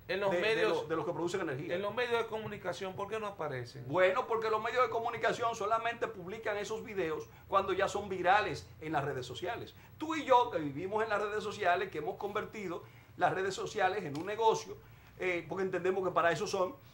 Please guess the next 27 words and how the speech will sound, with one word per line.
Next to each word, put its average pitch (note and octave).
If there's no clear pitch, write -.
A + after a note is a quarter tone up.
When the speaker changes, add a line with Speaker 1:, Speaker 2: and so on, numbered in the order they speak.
Speaker 2:
y, D3
y D3+
el E3+
internet, G#3+
pues G3+
tú A3
y -
yo G#3+
sí A3
lo A#3+
vemos C4+
permanentemente. A#3+
Y F3
el A#3
que A3
está G3
en -
redes A3
sociales, A3
eso B3
es C#4
el B3+
pan C#4
nuestro B3
de A3+
cada C4
día. C#4